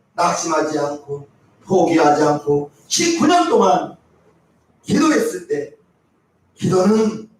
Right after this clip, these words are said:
쌓이는 거예요. 기도는 모여, 모아지는 거예요. 결국 이제 하나님께서 때가 되어 에서와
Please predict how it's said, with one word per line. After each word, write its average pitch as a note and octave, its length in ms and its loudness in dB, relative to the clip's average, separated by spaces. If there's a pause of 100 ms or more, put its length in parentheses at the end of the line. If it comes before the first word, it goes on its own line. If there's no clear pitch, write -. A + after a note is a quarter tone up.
쌓이는 F#3+ 680 -2
거예요. A3+ 320 -6 (880)
기도는 G3+ 400 2
모여, F#3+ 280 2 (380)
모아지는 D4 580 0
거예요. - 460 -4 (1080)
결국 - 680 -2 (400)
이제 D#3 580 -4 (960)
하나님께서 F3 1000 -2 (140)
때가 F#3 340 0
되어 D3+ 500 0 (1300)
에서와 D3 760 2